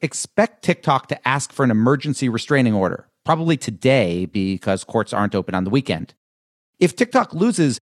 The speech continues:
we learned this morning from the Commerce Department that there will be no new downloads of TikTok allowed in the U S beginning Sunday, with the service to stop altogether on November twelfth, which, if you've got a calendar, is about a week and a half after the election.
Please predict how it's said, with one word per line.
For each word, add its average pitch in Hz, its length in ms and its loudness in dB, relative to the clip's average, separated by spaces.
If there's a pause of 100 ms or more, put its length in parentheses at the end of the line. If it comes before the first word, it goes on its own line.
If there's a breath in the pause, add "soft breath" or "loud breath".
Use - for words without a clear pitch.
(140)
we 202 200 2
learned 165 380 2
this - 260 -4
morning 170 440 2
from 113 180 -4
the 110 60 0
Commerce 202 440 0
Department 101 500 -2 (240)
that - 240 -2
there 165 120 6
will 160 140 4
be 135 120 4
no 143 360 6
new 175 280 4
downloads 135 640 2
of - 160 -8
TikTok 165 580 0
allowed 127 400 2
in 135 120 4
the 123 80 4
U 131 200 2
S 127 300 2
beginning 117 460 2
Sunday, 135 520 0 (360)
with 131 180 4
the 143 60 -2
service 147 360 2
to - 80 -8
stop - 280 0
altogether 117 680 0
on 123 120 2
November 110 260 2
twelfth, - 500 0 (460)
which, 143 300 2
if - 160 0
you've 113 160 0
got 101 120 2
a 98 40 -2
calendar, 120 420 4
is 110 240 4
about 101 240 2
a 98 60 2
week 117 260 2
and 110 80 2
a 90 40 -2
half 85 340 -2
after 87 280 -4
the 90 120 -4
election. 98 500 -4